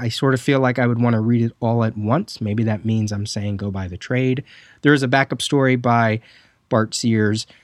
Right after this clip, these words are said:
um, that's kind of like, you know, what's that book that Bart Sears did for CrossGen about the gods? Um, The First? Yeah, it's kind of like, um, Lone Wolf and Cub meets The First,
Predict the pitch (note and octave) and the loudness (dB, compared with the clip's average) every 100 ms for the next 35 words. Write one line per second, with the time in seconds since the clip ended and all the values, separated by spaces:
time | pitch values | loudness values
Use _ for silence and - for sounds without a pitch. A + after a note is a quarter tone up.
0 | _ _ - A2 G2+ F#2+ F#2+ A2 _ - | _ _ -6 -2 0 0 -2 -4 _ -8
1 | G#2+ - - A#2+ A2 G#2+ G#2+ G#2 - - | -6 -6 -2 2 2 0 0 0 -4 -18
2 | - _ _ _ _ - A2 F#2 G#2 _ | -18 _ _ _ _ -4 -2 -2 -6 _
3 | _ _ _ _ _ _ _ _ _ _ | _ _ _ _ _ _ _ _ _ _
4 | _ _ B2+ - B2+ - A#2+ - G2 - | _ _ -6 0 0 2 -2 0 -6 -4
5 | G#2+ G2+ - A2 G2 - G#2 G2 - G2 | -4 -2 -2 -2 -2 -2 -4 -4 -6 -4
6 | F#2+ F#2 - G#2 G2+ - G2 F2+ F2 F#2 | -4 -8 -6 -2 -2 -4 -6 -6 -8 -8
7 | F2 E2+ _ - G2 G2 E2 D#2+ D#2 E2 | -8 -10 _ -14 -10 -8 -8 -8 -12 -14
8 | - - F#2 F2 F2 F2+ - _ _ _ | -14 -12 -10 -10 -10 -14 -16 _ _ _
9 | _ _ _ _ _ A#2+ - A#2+ C3+ - | _ _ _ _ _ -12 -4 0 0 0
10 | - - _ _ _ _ - A2 F#2+ - | -8 -12 _ _ _ _ -4 0 0 0
11 | - A#3+ C4+ C4+ G3+ A3+ G#3+ G#3 G3 F#3+ | 2 2 2 0 0 0 2 2 2 0
12 | - - E3 F#3+ G3 F#3+ F#3 E3+ F3 F3 | -4 0 2 4 2 2 -2 0 0 0
13 | D3 D#3 D#3 - - - A3+ - - - | 0 -2 -4 -12 -10 -6 -6 -6 -10 -16